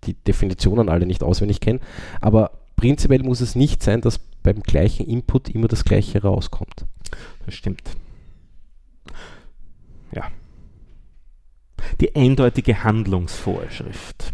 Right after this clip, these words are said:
Speaker 2: Also es
Speaker 1: Das
Speaker 2: ist nichts
Speaker 1: ist,
Speaker 2: Geheimes.
Speaker 1: es ist nichts ge-, na, das, das, da gebe ich dir vollkommen recht. Und das habe ich eben als Funktion beschrieben. Also diese
Speaker 2: Mhm.
Speaker 1: Funktion, ja.
Speaker 2: Und eben, was ich für wichtig halte, ist die Geschichte mit dem Lösung des Problems.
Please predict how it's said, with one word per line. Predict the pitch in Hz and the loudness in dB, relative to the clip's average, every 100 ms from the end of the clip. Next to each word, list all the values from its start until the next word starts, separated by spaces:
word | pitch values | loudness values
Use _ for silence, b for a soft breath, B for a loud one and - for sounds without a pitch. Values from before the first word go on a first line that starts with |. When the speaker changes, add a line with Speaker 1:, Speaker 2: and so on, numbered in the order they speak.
| - | 0
Speaker 2:
Also | 127 131 | 0 4
es | |
Speaker 1:
Das | 117 135 | 6 6
Speaker 2:
ist | |
nichts | 165 190 | 6 4
Speaker 1:
ist, | - | 4
Speaker 2:
Geheimes. | 120 110 117 160 233 | 2 4 4 4 6
Speaker 1:
es | - | 4
ist | 151 | 4
nichts | 160 - | 0 -2
ge-, | - 107 - | -4 -8 -4
na, | 147 147 - | -2 -2 0
das, | - 143 - | 2 2 2
das, | 147 151 - - | -2 -2 -6 0
da | 135 | 0
gebe | 127 120 | 2 2
ich | |
dir | 110 | 2
vollkommen | - 95 90 | 2 2 0
recht. | 104 151 - - | 4 2 2 -6
Und | - 120 - | -10 -14 0
das | 107 | 6
habe | 120 113 | 6 6
ich | 117 113 | 2 2
eben | 110 | 4
als | 104 - | 4 2
Funktion | - 104 - - 98 101 | -4 -2 2 4 4 4
beschrieben. | 92 87 85 | 4 4 2
Also | 85 92 | 0 2
diese | 107 110 | 4 4
Speaker 2:
Mhm. | |
Speaker 1:
Funktion, | 135 - 101 104 110 - - - - - - - - - - - | 4 2 2 2 0 -8 -20 -20 -20 -20 -20 -20 -20 -20 -18 2
ja. | 85 78 - - B | 4 4 0 -8 B
Speaker 2:
Und | 165 156 | 0 4
eben, | 160 151 165 B B | 4 4 2 B B
was | 135 131 | -2 0
ich | 131 | 0
für | 135 | 0
wichtig | 135 - 185 165 | 0 -2 0 2
halte, | 160 151 | 2 0
ist | 151 | -4
die | 139 | -4
Geschichte | 147 151 156 - 143 - | -2 0 0 2 0 2
mit | 135 131 | -2 0
dem | 139 135 | -2 0
Lösung | 127 120 120 | 2 2 2
des | 110 | 0
Problems. | - 117 98 95 - - | 0 -2 -2 -4 -6 -6